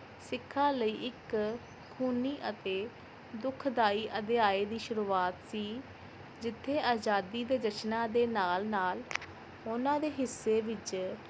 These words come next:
ਵੰਡ ਦਾ ਦਰਦ, ਬੇਘਰ ਹੋਣਾ ਅਤੇ ਵੱਡਾ ਨੁਕਸਾਨ ਵੀ ਆਇਆ। ਬਹੁਤ ਸਾਰੇ ਇਤਿਹਾਸਕਾਰ ਇਸ ਦਿਨ ਨੂੰ ਸਿੱਖਾਂ ਲਈ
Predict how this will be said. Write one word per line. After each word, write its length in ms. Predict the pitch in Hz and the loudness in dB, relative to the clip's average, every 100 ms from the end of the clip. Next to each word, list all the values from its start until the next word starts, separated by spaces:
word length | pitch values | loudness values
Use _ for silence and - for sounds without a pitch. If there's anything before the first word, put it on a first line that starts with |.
| - - 220 214 | -16 -14 -8 4
ਵੰਡ 280 | 208 220 240 | 4 6 4
ਦਾ 200 | 262 262 | 6 6
ਦਰਦ, 420 | 214 185 190 - - - - - - 220 | 2 0 -2 -4 -6 -8 -4 -2 -2 -2
ਬੇਘਰ 600 | 196 214 208 208 247 226 | 2 4 4 2 2 2
ਹੋਣਾ 460 | 220 226 208 190 - 202 | -2 -2 0 -2 -4 -8
ਅਤੇ 400 | - 196 190 214 - - - | -2 0 0 -4 -10 -12 -2
ਵੱਡਾ 400 | 220 214 220 240 | 0 2 2 4
ਨੁਕਸਾਨ 640 | 262 247 - 202 190 214 | 2 -4 -2 0 0 0
ਵੀ 140 | 240 240 | -2 -2
ਆਇਆ। 460 | 180 185 180 180 226 - - - - - - - - - - - - - | -2 -2 0 -2 -4 -8 -16 -16 -16 -16 -16 -16 -16 -16 -16 -16 -16 -10
ਬਹੁਤ 400 | 208 220 285 330 | 0 4 4 2
ਸਾਰੇ 320 | - 262 247 254 | -4 -2 0 -2
ਇਤਿਹਾਸਕਾਰ 960 | 247 240 233 202 190 - 196 185 185 220 - - - - - | -2 -2 4 2 2 0 2 2 0 -4 -14 -16 -18 -18 -10
ਇਸ 260 | 262 262 - | -4 -2 -2
ਦਿਨ 360 | 277 247 226 226 | 0 0 2 0
ਨੂੰ 380 | 214 196 202 226 - | 0 -2 -4 -8 -12
ਸਿੱਖਾਂ 500 | - 262 247 - 277 269 | -6 -6 -6 4 4 6
ਲਈ 280 | 214 208 | 2 -2